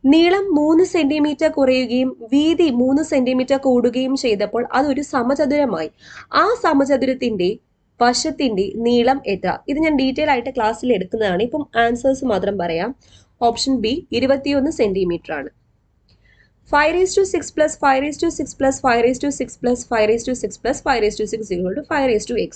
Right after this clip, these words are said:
എന്നാൽ x-ന്റെ വില എത്ര? ഓപ്ഷൻ സി ഏഴ്. ഒന്ന് മുതൽ തുടർച്ചയായി കുറെ ഒറ്റ സംഖ്യകൾ കൂട്ടിയപ്പോൾ അയ്യായിരത്തി ഒരുന്നൂറ്റി എൺപത്തിനാല് കിട്ടി. എത്ര ഒറ്റ സംഖ്യകളാണ് കൂട്ടിയത്?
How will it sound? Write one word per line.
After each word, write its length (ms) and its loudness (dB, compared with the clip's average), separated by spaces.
എന്നാൽ 260 2
x-ന്റെ 360 -2
വില 280 0
എത്ര? 260 -6
ഓപ്ഷൻ 360 0
സി 180 -6
ഏഴ്. 320 2
ഒന്ന് 260 4
മുതൽ 260 4
തുടർച്ചയായി 720 2
കുറെ 280 2
ഒറ്റ 240 2
സംഖ്യകൾ 520 0
കൂട്ടിയപ്പോൾ 720 0
അയ്യായിരത്തി 560 0
ഒരുന്നൂറ്റി 400 0
എൺപത്തിനാല് 600 0
കിട്ടി. 300 -4
എത്ര 320 0
ഒറ്റ 300 0
സംഖ്യകളാണ് 960 0
കൂട്ടിയത്? 800 0